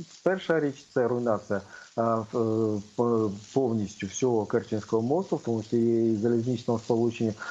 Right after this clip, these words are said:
Надалі починається рутинна… Така системна робота щодо нищення ворожих військових об'єктів.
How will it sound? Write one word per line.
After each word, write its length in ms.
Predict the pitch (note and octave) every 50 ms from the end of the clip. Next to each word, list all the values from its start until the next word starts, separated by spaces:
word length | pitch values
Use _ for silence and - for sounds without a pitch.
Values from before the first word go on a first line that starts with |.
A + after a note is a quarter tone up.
| - - -
Надалі 460 | F3 F#3+ F3+ F#3 G#3 A3 G#3+ G3 F3+
починається 680 | D#3+ - D3 C3 - D3 D3 D3+ D3+ D3 C#3 - B2+ A#2+
рутинна… 640 | B2+ A#2+ A#2+ - D3 D3+ D3+ D3 C3+ B2+ A#2 A2 A2 - - - - -
Така 400 | - A#2 - - B2 A#2 G#2 G2 F#2+ - - -
системна 460 | - A#2 - - D3 C#3 B2+ B2 A#2+ A#2
робота 440 | A#2+ B2+ D#3 F3+ F3 D#3+ - B2 - - - - - -
щодо 240 | - C#3 C3 C#3
нищення 360 | C3+ C#3+ D3 C#3 - - B2 A2+
ворожих 440 | A2 A#2 A#2+ B2 A#2+ A#2+ A2 A2
військових 420 | A2+ G#2 - - A2+ A2 G#2 - -
об'єктів. 420 | G#2+ G2+ G2+ G2 F#2 - - D#2+